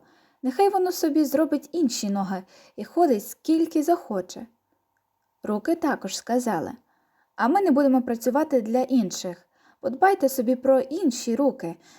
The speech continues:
нехай вони працюють для вас». Уста собі промовили:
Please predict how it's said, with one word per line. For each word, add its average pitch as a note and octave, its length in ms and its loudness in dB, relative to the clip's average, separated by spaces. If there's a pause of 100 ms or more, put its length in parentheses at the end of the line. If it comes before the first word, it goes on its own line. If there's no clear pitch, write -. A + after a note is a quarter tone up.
нехай D#4 300 0
вони C4+ 240 4
працюють C4 600 0
для G3+ 200 -4
вас». F#3+ 360 -6 (1120)
Уста D4+ 300 2
собі A3 220 -2
промовили: A3 680 0